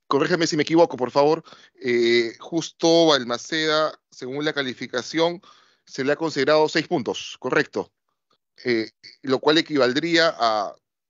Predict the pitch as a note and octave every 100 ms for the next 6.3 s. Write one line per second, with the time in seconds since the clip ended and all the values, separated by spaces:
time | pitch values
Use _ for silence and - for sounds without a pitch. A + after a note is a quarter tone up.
0 | _ - E3 D3+ F#3 B2+ F#2+ - - -
1 | _ _ _ _ _ _ _ _ _ _
2 | - C3 D#3+ - _ _ _ _ _ _
3 | _ E3 D#3 E3 - D#3+ D3+ D#3 E3+ G#3
4 | G#3+ G3+ D#3 D3+ D3+ E3+ E3+ - E3 D#3+
5 | D#3+ D#3 D3+ - _ - A2 - B2+ C#3+
6 | C#3 A#2+ -